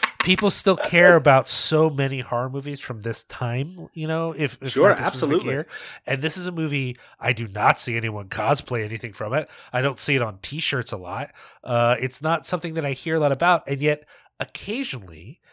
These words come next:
Speaker 1: I do hear people who are very passionate about certain aspects of it.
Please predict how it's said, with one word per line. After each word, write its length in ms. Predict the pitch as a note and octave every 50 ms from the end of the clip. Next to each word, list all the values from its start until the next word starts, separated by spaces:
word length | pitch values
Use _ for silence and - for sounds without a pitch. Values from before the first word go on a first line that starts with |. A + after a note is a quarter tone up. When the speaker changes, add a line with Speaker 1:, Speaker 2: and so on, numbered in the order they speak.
| _ _ _ _
Speaker 1:
I 140 | - C#3 C#3+
do 220 | B2+ - - G#3 G3+
hear 180 | - F3+ D3+
people 320 | - - D#3 C#3 - D3 C3
who 120 | D3 C#3+
are 100 | C#3 C3
very 340 | A2+ A2 B2 B2+ C#3 C#3 C3+
passionate 500 | - - A2+ B2 B2+ - - C3+ B2+ A#2+
about 260 | A#2 - A#2+ A2 -
certain 300 | - - C3 A#2 B2 A#2+ -
aspects 500 | - A#2 C3+ C#3+ - - G#2+ F2+ - -
of 140 | - - -
it. 100 | -